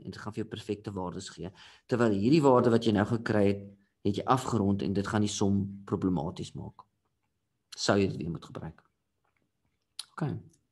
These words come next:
Hou dit net in gedagte. Kyk na die vraag wat hulle vra en antwoord die vraag. As jy kan dit in 'n wortel hou, dan hou jy dit in 'n wortel. Okay, wat is 'n inklinasiehoek? Dis nuut.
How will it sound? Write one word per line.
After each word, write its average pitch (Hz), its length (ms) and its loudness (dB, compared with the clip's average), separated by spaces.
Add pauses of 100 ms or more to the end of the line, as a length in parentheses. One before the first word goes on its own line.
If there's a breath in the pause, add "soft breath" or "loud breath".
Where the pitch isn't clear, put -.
(1200 soft breath)
Hou 120 140 8
dit 139 100 6
net 143 120 6
in 123 60 0
gedagte. - 440 -6 (500)
Kyk 151 220 6
na 160 80 6
die 160 240 2
vraag 156 360 8
wat 156 120 0
hulle 151 100 2
vra 165 300 4
en 117 100 0
antwoord 110 300 0
die 104 100 0
vraag. 82 460 -4 (200)
As - 160 2
jy 117 160 2
kan 160 240 8
dit 139 160 4
in 131 100 4
'n 120 60 4
wortel 110 380 4
hou, 135 160 2
dan 90 140 -2
hou 76 80 -2
jy 82 80 -2
dit 80 100 -8
in 82 80 -8
'n 85 60 -8
wortel. - 400 -10 (1300 soft breath)
Okay, - 320 0
wat 143 180 6
is 277 160 4
'n - 160 0
inklinasiehoek? 104 1080 2
Dis 104 200 0
nuut. 71 380 -6